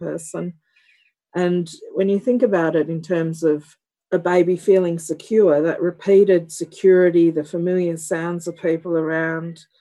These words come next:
building connections with people, key people in the family in a sequence, an organised sequence,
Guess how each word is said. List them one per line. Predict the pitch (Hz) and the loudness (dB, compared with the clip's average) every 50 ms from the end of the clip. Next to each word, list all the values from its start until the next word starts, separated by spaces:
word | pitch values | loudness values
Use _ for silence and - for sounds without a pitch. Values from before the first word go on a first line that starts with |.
| _ _ _ _ _ _ _ _ | _ _ _ _ _ _ _ _
building | - 202 202 208 202 196 185 185 | 4 6 6 6 6 4 0 0
connections | 180 - 175 170 - - - - 180 170 165 - | -4 -2 0 0 0 0 -4 -8 -8 -8 -8 -8
with | 170 151 - _ | -10 -12 -12 _
people, | - 180 170 170 170 185 170 | -2 -2 -2 -2 -2 -8 -10
key | 165 - - 190 180 | -10 -4 -2 -2 -2
people | 175 - - 170 165 165 165 175 165 | -2 -2 -4 -2 -2 -2 -4 -4 -4
in | 165 160 160 156 | -4 -6 -6 -10
the | 151 143 | -12 -12
family | - _ 185 160 160 160 156 165 160 156 156 156 - - | -14 _ -12 -10 -8 -8 -8 -8 -6 -4 -4 -6 -6 -8
in | 170 160 156 | -12 -12 -12
a | 151 151 | -14 -16
sequence, | - - - 170 185 185 _ - 208 196 - - - | -12 -6 -4 -4 -4 -6 _ -10 -10 -10 -10 -14 -14
an | 117 | -10
organised | 160 175 180 170 170 175 165 160 156 151 151 - - | -6 -6 -6 -6 -6 -8 -8 -8 -8 -10 -12 -12 -8
sequence, | - 165 170 165 _ _ 214 226 240 - - - - - | -6 -6 -6 -6 _ _ -10 -10 -10 -12 -18 -20 -20 -20